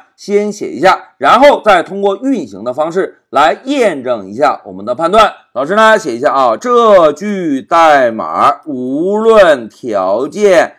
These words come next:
是否成立都会执行。哎，写完之后，我们现在通过ShiftF十来验证一下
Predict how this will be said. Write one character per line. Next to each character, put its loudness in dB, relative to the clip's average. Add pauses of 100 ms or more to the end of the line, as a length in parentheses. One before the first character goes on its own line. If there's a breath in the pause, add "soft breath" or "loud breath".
(140)
是 -2
否 -6
成 -4
立 0 (180)
都 4
会 -2
执 -10
行。 -6 (180)
哎， 0 (100)
写 -2
完 2
之 4
后， 6
我 -4
们 -8
现 -4
在 4
通 -8
过 4
ShiftF -2
十 -6 (140)
来 2
验 0
证 -6
一 -10
下 -4